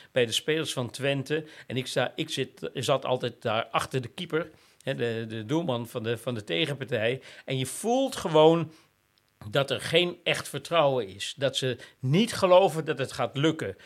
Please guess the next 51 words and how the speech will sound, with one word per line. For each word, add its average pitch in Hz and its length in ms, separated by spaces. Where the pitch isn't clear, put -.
Dus 123 200
ook 170 220
met 143 200
twee 151 300
één 143 180
dacht 127 180
ik, 117 120
ja, 117 220
dit 113 160
gaan 123 200
wij 117 140
niet 135 160
meer 131 140
weggeven. 104 480
Dit 135 180
is 135 140
van 113 180
ons. 143 420
Dit 135 180
blijft. 135 320
En 127 140
dan 120 100
hoop 131 280
je 123 120
dat 120 180
het 123 120
zo 139 120
snel 131 280
mogelijk, 127 500
eh, 131 80
voorbij 123 420
is. 160 140
Dan 131 100
hoop 127 100
je 123 80
dat 117 160
Pieter 135 220
Vink, 143 280
die 120 100
was - 140
toen 123 160
de 113 60
scheidsrechter, 120 640
dat 120 140
hij 135 80
zo 139 120
snel 156 260
mogelijk, 147 480
eh, 139 220
affluit. 160 680
Maar 131 440